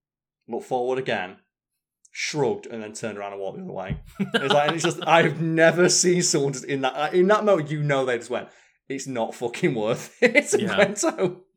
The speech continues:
Speaker 2: I think if, if you're at that point, there's a half a chance anyway that you walk in and your manager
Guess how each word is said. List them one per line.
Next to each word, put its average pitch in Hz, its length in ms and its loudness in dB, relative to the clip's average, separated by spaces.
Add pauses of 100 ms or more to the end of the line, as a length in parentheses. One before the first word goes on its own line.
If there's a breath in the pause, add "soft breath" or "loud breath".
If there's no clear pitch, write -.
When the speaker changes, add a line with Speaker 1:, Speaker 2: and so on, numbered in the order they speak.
(1000)
Speaker 2:
I 147 40 2
think 214 160 0
if, 262 300 -6
if 202 140 2
you're 233 180 0
at 208 100 0
that 170 260 0
point, 139 340 -4 (100)
there's 127 200 -4
a 135 80 -2
half 143 360 -2
a 151 60 -4
chance 127 360 -4
anyway 120 480 -4 (380 loud breath)
that 127 100 -12
you 135 160 -6
walk 120 400 -8
in 101 120 -4
and 117 140 -6
your 117 80 -8
manager 98 280 -8